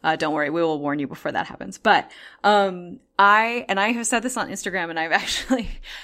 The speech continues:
Talia Hibbert did, like, a, an A M A on Instagram or, you know, whatever, and asked,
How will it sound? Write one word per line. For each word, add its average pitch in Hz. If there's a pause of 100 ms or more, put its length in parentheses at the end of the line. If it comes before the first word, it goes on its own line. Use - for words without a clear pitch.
(160)
Talia 247
Hibbert 190
did, 180
like, 156
a, 147
an -
A 170
M 165
A 165
on 156
Instagram 160
or, 151
you 170
know, 160
whatever, 160 (340)
and 175
asked, 185